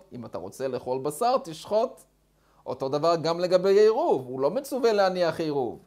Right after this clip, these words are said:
אם אתה רוצה ללכת חוץ לתחום, תניח עירוב, וזה כבר מספיק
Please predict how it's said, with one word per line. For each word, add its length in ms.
אם 180
אתה 160
רוצה 360
ללכת 300
חוץ 260
לתחום, 460
תניח 360
עירוב, 380
וזה 360
כבר 240
מספיק 720